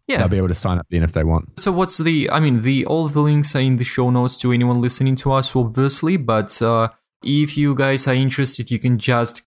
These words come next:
Speaker 1: go to the link for the E D M Foundation course, and I think it's just easier to link to it instead of trying to pronounce the full
Speaker 2: Of
Speaker 1: U R L,
Speaker 2: course, it's a
Speaker 1: uh,
Speaker 2: long,
Speaker 1: Teachable.
Speaker 2: yeah, it's a long
Speaker 1: Yeah.
Speaker 2: link.
Speaker 1: And, uh, yeah, and just, uh, see when the next, um,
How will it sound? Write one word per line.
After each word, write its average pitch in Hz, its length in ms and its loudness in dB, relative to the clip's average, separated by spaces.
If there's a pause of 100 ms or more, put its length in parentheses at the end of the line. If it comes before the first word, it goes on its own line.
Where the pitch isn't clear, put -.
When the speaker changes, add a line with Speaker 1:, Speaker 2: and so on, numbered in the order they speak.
(220)
Speaker 1:
go 127 220 2
to 127 180 -4
the 123 140 2
link 131 320 2
for 117 460 0
the 117 180 -2
E 113 300 2
D 117 100 2
M 120 100 2
Foundation 123 720 0 (280)
course, 170 500 -2
and 110 280 0
I 123 120 -2
think 160 220 0
it's - 180 -2
just - 260 -2
easier 113 260 2
to 117 220 -2
link 110 240 2
to 113 140 0
it 110 80 0
instead 110 340 0
of 101 220 -4
trying 110 280 0
to 113 120 -2
pronounce 110 480 0
the 117 120 -2
full 110 260 -2
Speaker 2:
Of 104 100 -2
Speaker 1:
U 110 80 2
R 104 80 4
L, 98 160 4
Speaker 2:
course, 98 160 2
it's - 120 -4
a - 40 0
Speaker 1:
uh, 107 60 4
Speaker 2:
long, 101 120 2
Speaker 1:
Teachable. 104 380 0
Speaker 2:
yeah, 104 60 0
it's - 120 -6
a 101 60 0
long 104 180 0
Speaker 1:
Yeah. 110 120 2
Speaker 2:
link. 82 160 -2 (340)
Speaker 1:
And, 131 520 0
uh, 123 320 0
yeah, 139 200 2
and 117 180 2
just, 120 420 -2
uh, 117 520 0 (100)
see 127 260 0
when 120 600 2
the 120 80 2
next, - 420 0
um, 113 320 2